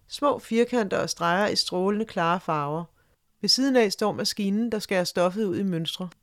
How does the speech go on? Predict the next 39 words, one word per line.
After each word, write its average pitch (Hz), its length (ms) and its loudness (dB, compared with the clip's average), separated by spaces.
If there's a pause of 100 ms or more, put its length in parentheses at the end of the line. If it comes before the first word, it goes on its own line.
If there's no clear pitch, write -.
(340)
Trine 220 260 4
Jong 220 260 6
forklarer, 202 680 2
at 185 60 2
maskinerne 226 500 4
kan 208 120 0
producere 202 500 2
et 202 60 -2
hvilket 254 320 2
som 202 180 0
helst - 280 -4
mønster 220 360 0
med 202 160 -2
et 175 60 -4
hvilket 214 340 0
som 202 140 0
helst - 300 0
print - 420 -2
og 190 160 0
en 185 80 0
hvilken 220 240 -2
som 208 160 -4
helst 196 280 -2
form 220 320 0
i 202 60 -4
præcis 254 460 -4
det 262 100 0
antal, 202 420 0
man 208 160 -2
ønsker. 160 400 -8 (540)
Det 254 60 4
afhænger 226 380 8
bare 208 280 6
af, 175 80 2
hvad 180 120 -2
de 185 80 -8
bliver 185 180 -2
programmeret 165 640 -6
til. 180 200 -8